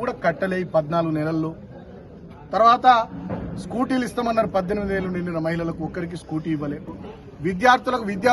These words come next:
భరోసా కార్డు ఐదు లక్షలు ఇస్తామన్నారు, ఒక్కరికి ఇవ్వలే. దళిత బంధు కేసీఆర్ పది లక్షలు ఇస్తుండు, మేము పన్నెండు లక్షలు ఇస్తాం అంబేద్కర్ అభయ హస్తం అన్నారు, దానికి దిక్కు లేదు. బీసీలకు సంబంధించి బీసీ డిక్లరేషన్ అన్నారు, నలభై రెండు శాతం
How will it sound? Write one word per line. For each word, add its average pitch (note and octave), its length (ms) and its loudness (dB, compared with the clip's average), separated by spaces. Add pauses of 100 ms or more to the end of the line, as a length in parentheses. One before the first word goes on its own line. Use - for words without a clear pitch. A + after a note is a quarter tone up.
భరోసా A#3 340 0
కార్డు A3 220 6
ఐదు G3 140 2
లక్షలు F#3+ 260 -4
ఇస్తామన్నారు, E3+ 420 -4
ఒక్కరికి E3 320 -4
ఇవ్వలే. D3+ 180 -4 (480)
దళిత G3+ 220 0 (100)
బంధు B3+ 160 4 (100)
కేసీఆర్ A#3 460 2
పది G#3 200 6
లక్షలు A#3+ 280 -4
ఇస్తుండు, A#3+ 320 0 (420)
మేము F3 120 -4 (120)
పన్నెండు A#3 340 4
లక్షలు B3+ 260 0
ఇస్తాం A#3 240 0
అంబేద్కర్ A3 400 4
అభయ G3+ 200 8
హస్తం F#3 240 -2
అన్నారు, F3 180 -2 (140)
దానికి E3 320 0
దిక్కు D3 240 -6
లేదు. D#3+ 160 -2 (640)
బీసీలకు B3+ 480 0
సంబంధించి A#3+ 380 -2 (100)
బీసీ G#3+ 200 -4 (100)
డిక్లరేషన్ A3 500 2
అన్నారు, A#3+ 240 0 (480)
నలభై G#3 280 4
రెండు A3 200 2
శాతం A3 240 6